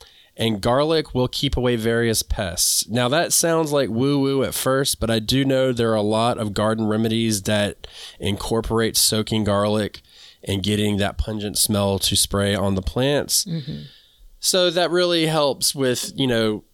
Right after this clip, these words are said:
Speaker 1: it, it goes in the same thought process as that. Now, you know how we feel about companion plants. You take it or leave it.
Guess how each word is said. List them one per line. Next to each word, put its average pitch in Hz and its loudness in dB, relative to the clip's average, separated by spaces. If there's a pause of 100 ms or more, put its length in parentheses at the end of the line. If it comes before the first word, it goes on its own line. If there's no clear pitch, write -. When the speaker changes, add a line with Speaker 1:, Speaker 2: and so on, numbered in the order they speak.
(160)
Speaker 1:
it, 131 -2 (100)
it 127 -2
goes 135 0
in 113 0 (400)
the 110 0
same 117 2
thought - -4
process 101 0
as 87 -4
that. 85 -4 (180)
Now, 123 0 (460)
you 123 0
know 143 2
how 139 0
we 135 2
feel 123 0
about 113 0
companion 117 -2
plants. 110 -4
You - -8
take 107 -2
it 95 0
or 98 0
leave 156 2
it. 107 -2